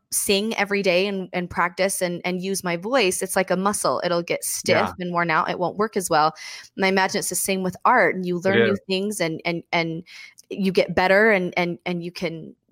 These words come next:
Speaker 1: y-, more efficient. And I don't know, I, I, I'm,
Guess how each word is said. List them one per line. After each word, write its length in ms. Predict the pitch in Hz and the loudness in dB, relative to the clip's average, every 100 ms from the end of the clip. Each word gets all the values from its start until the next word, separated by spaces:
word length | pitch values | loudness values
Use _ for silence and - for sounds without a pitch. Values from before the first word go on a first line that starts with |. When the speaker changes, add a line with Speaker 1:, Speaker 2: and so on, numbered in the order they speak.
| _ | _
Speaker 1:
y-, 240 | - - - | -20 -20 -12
more 240 | 185 170 | -4 0
efficient. 460 | 160 - 269 254 233 | 2 4 4 4 4
And 160 | 190 - | 4 4
I 100 | 196 | 4
don't 120 | 220 | 4
know, 260 | 214 175 165 | 6 6 4
I, 100 | 190 - | 4 2
I, 140 | 196 | 2
I'm, 160 | 196 | 0